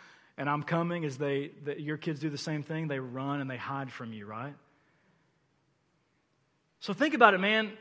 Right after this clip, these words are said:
Human beings went from, went from trusting God and walking with God and enjoying God to running from God and hiding from God.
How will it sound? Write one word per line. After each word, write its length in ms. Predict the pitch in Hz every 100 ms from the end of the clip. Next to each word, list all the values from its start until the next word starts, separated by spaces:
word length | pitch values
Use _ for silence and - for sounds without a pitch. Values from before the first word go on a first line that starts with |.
| - -
Human 480 | - 226 311 294 226
beings 540 | 294 240 160 175 139
went 200 | 202 220
from, 360 | - 202 180 160 - - 170
went 240 | 208 220
from 220 | 208 190
trusting 560 | - 226 262 - 269 233
God 520 | 220 226 165 147 156
and 220 | 175 156
walking 480 | 156 208 269 262 208
with 160 | 180 -
God 240 | 180 175
and 100 | 165
enjoying 520 | 151 135 208 240 196
God 440 | 151 139 139 151 156
to 200 | 180 165
running 380 | 151 185 196 175
from 180 | 170
God 260 | 160 156 151
and 80 | 143
hiding 320 | 151 151 143
from 200 | 127 117
God. 300 | 113 113